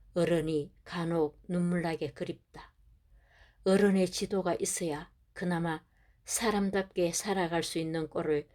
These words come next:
갖출 수 있지 않을까 했어다. 생긴 대로 산다. 어떤 아이는 예민하고 어떤 아이는 둔감하고 어떤 아이는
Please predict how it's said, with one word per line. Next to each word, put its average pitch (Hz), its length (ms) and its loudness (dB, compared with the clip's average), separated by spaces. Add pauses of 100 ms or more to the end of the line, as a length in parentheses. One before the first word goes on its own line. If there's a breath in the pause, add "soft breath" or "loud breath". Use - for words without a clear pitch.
(380 soft breath)
갖출 190 400 -4
수 - 400 0
있지 175 400 -2
않을까 165 500 -6 (280)
했어다. - 560 -12 (1000)
생긴 185 480 0
대로 147 480 2
산다. 151 680 -4 (1000 soft breath)
어떤 220 320 4
아이는 175 440 4
예민하고 170 760 -2 (180)
어떤 196 300 0
아이는 165 480 0
둔감하고 165 760 -8 (560 soft breath)
어떤 185 300 0
아이는 156 440 0